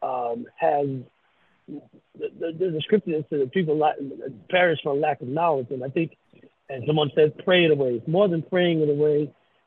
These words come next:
There should be resources, as you said, and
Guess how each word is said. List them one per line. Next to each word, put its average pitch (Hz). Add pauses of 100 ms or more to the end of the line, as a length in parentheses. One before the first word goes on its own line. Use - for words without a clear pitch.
(360)
There 160
should 147
be 139
resources, 147 (120)
as 139
you 139
said, 127 (500)
and 156